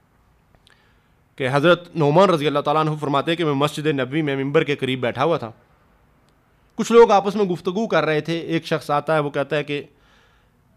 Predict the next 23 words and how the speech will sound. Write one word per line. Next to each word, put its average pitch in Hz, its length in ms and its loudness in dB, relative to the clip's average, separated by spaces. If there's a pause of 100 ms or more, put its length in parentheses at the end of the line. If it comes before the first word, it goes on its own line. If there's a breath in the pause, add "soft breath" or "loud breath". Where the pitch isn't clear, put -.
(560)
حاجیوں 160 340 4
کو 196 120 0
پانی 170 340 2
پلانا 139 400 -2 (200)
بڑا 147 140 0
اہم 156 360 -2
کام 139 240 -2
ہے، 156 80 -2
بس 147 220 -4
یہ 196 120 6
آدمی 202 260 6
کرتا 185 320 0
رہے 180 140 2
تو 165 120 -6
کسی 123 420 -8
اور 131 220 -4
کام 147 240 -2
کے 147 80 -6
کرنے 135 280 -4
کی 139 100 -8
ضرورت 131 300 -4
نہیں 127 280 -4
ہے۔ 113 60 -14